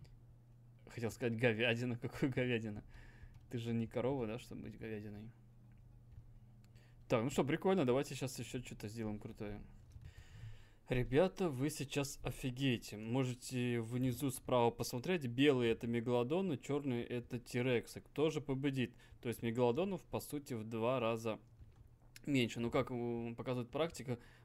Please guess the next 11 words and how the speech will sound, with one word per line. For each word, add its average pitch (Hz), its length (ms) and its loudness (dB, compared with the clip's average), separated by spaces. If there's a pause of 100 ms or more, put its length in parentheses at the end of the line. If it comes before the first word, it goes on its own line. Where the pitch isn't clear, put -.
в 117 40 -6
основном, 127 460 -2
как 120 200 -2
бы, 117 300 0
а, 113 580 -6 (340)
одна 123 320 2
акула 185 340 0
может 127 320 0
двоих-троих 113 640 0
тирексов 107 460 -8
съесть. 107 460 -8